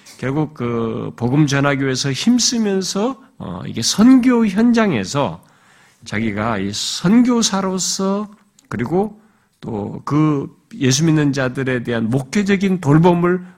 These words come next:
목회적인 차원에서, 어, 이런 내용을 쓴 것이기 때문에 바로 그런 현장에서 이 사람이 썼던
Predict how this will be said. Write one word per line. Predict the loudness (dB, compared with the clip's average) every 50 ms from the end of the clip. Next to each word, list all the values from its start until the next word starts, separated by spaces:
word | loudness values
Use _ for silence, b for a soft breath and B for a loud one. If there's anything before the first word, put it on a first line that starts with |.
| B
목회적인 | -4 -4 -2 -2 0 0 2 2 2 0
차원에서, | 0 0 -2 0 0 0 -2 -2 -2 -4 -2 -2 -2 -4 -4 B B B B B B -14
어, | -14 -12 -8 -4
이런 | -2 0 2 2 2 2
내용을 | 0 -2 -4 -4 -2 -2 -4 -4
쓴 | -6 -6 -4
것이기 | -4 -4 -4 -6 -8 -8
때문에 | -8 -8 -6 -2 -2 -2 -2 -2 -4 B B B B B B
바로 | -2 0 0 0
그런 | 0 2 2 2 2
현장에서 | 0 -2 0 2 2 4 4 4 2 0 0 0 0 0 0 0 0 0 0
이 | 0 0
사람이 | 2 2 2 2 2 2 2 0
썼던 | 0 -2 -2 -4 -4 -2 0 2 2 0